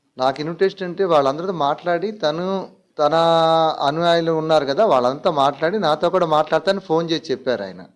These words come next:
కాబట్టి నేను ఇక్కడ ఉన్నాను, ఆయన త్వరలో వచ్చి మీ ఇద్దరం కలిసి పనిచేసి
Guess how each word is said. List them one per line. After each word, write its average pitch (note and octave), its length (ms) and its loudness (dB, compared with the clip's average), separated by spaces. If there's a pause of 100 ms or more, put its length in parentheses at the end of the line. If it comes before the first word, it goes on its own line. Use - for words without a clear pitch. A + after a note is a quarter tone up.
(340)
కాబట్టి E3 400 2
నేను E3+ 280 -2
ఇక్కడ D#3 280 -4 (480)
ఉన్నాను, D#3+ 340 -2
ఆయన D3+ 300 0
త్వరలో C#3+ 460 2
వచ్చి D3 220 -4
మీ D#3 120 -8
ఇద్దరం C#3 240 -6
కలిసి C3+ 280 -8
పనిచేసి C3+ 640 -6